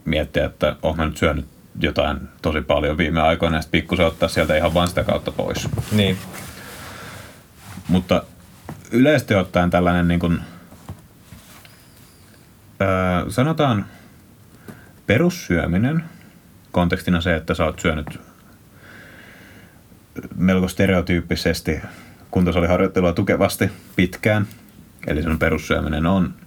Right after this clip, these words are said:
Speaker 1: sitä, että syöt vähärasvaista lihaa, riisiä, pastaa, vihanneksia paljon.
Speaker 2: Mm.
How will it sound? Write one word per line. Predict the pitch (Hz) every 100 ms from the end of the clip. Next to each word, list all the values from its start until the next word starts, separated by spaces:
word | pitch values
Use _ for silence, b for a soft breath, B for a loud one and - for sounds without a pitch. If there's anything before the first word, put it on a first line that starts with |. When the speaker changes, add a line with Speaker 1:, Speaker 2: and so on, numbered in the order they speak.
| - -
Speaker 1:
sitä, | - -
että | 73 98
syöt | 92 80 69 - - -
vähärasvaista | - 80 73 - -
lihaa, | 76 - 69 - B B B
riisiä, | - - 71 -
pastaa, | 71 - 80
vihanneksia | 87 85 71 69 87
paljon. | 92 - 92
Speaker 2:
Mm. | -